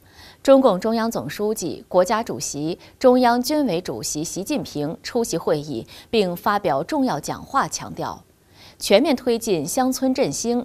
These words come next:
加快建设农业强国，是党中央着眼全面建成社会主义现代化强国作出的战略部署。强国必先强农，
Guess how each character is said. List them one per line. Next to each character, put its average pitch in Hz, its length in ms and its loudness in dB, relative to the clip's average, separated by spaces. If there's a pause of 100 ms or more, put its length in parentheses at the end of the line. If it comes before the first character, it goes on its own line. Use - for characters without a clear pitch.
(120)
加 190 220 0
快 185 180 -2
建 165 200 -2
设 139 280 0
农 165 280 -2
业 285 180 -2
强 156 360 -4
国， 147 340 -2 (260)
是 185 280 4
党 151 240 0
中 190 200 -4
央 202 260 0 (200)
着 185 200 4
眼 190 240 2
全 156 260 -2
面 247 220 0
建 202 220 -2
成 156 280 -6
社 262 160 -2
会 208 160 -2
主 120 220 -8
义 170 100 -4
现 269 260 -2
代 214 140 -2
化 151 220 -2
强 165 320 -4
国 156 300 0
作 208 200 0
出 165 200 -4
的 135 180 0
战 214 260 -2
略 175 140 -4
部 208 220 -4
署。 90 340 -10 (920)
强 208 340 4
国 175 260 4
必 254 160 0
先 240 300 2
强 180 360 -4
农， 180 360 -2